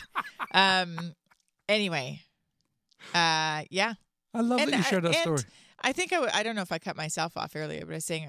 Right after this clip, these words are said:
Speaker 2: you know, I was talking with a friend and going through the process, and
Speaker 1: Yeah.
Speaker 2: I just said, you know, in the end, I think it's about you and the Holy Spirit having a conversation, making a decision when you have all the information,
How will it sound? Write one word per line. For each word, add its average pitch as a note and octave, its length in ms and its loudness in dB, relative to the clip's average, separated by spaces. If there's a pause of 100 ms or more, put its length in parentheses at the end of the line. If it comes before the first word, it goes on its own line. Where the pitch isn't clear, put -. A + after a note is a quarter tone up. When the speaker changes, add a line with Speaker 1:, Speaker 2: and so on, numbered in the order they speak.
Speaker 2:
you F3+ 120 -8
know, E3+ 60 -4
I D#3 100 -4
was D3+ 280 -6
talking D#3 340 -6
with D3 120 -8
a D3 60 -12
friend D3+ 360 -2
and C#3+ 120 -6
going D3 200 -2
through C#3+ 100 -12
the D3 80 -12
process, D#3 540 -6
and - 80 -6
Speaker 1:
Yeah. G2+ 140 -4
Speaker 2:
I F3+ 100 -2
just G3 160 -6
said, G3 180 2
you F#3+ 120 -4
know, E3+ 220 2 (540)
in B3+ 200 2
the A3 180 0
end, E3+ 540 -2 (380)
I F#3 160 4
think G3+ 420 -2 (480)
it's F3+ 180 0
about E3 340 2
you G3 420 0
and E3+ 120 -2
the E3 80 0
Holy F3 240 2
Spirit D#3 320 -2
having D#3 300 -2
a D3 60 -8
conversation, D3+ 880 -6 (400)
making F#3+ 360 2
a F#3 40 2
decision D#3 500 -4
when D3 100 -6
you D#3+ 100 -6
have D#3+ 220 -4
all C#3+ 140 -2
the D3 100 -6
information, D3 720 -8